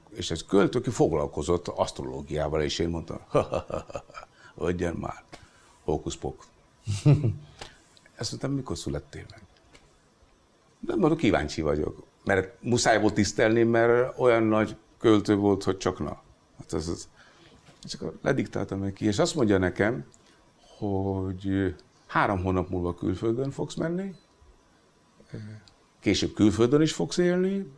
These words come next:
meg egyszer el fogsz válni, meg bla, bla, bla, bla. És akkor azt mondtam, hogy jó, most minden utcai is ezt mondja, hogy külföldön fogsz élni,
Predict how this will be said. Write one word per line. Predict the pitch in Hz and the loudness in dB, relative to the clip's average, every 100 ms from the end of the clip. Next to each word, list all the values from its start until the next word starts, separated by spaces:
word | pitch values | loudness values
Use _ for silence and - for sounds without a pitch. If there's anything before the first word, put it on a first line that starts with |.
| - - | -18 -12
meg | 78 | -6
egyszer | 78 - - | -6 -4 0
el | 156 | 0
fogsz | 143 185 - | 0 -4 -2
válni, | 170 170 175 180 | -2 -2 -2 -2
meg | 143 90 | -4 -6
bla, | - 95 | 0 2
bla, | 82 82 | 2 -2
bla, | 78 - - | -4 -8 -12
bla. | - - - - - - - _ - - | -16 -18 -20 -20 -20 -20 -20 _ -20 -20
És | - | -16
akkor | - 135 | -10 -8
azt | 127 | -8
mondtam, | 123 - 123 | -10 -8 -6
hogy | 120 | -2
jó, | 120 104 - | -2 -4 -10
most | - 110 - | -12 -10 -4
minden | 127 113 - | 0 0 0
utcai | 110 - 101 | -2 0 0
is | 92 | 2
ezt | 98 98 | 2 2
mondja, | 92 90 92 95 104 | 0 0 2 2 2
hogy | 95 | 0
külföldön | 90 110 101 98 101 98 | 6 6 8 8 10 8
fogsz | 98 90 | 6 6
élni, | 92 98 95 98 98 95 95 92 85 | 8 10 8 6 4 4 4 2 0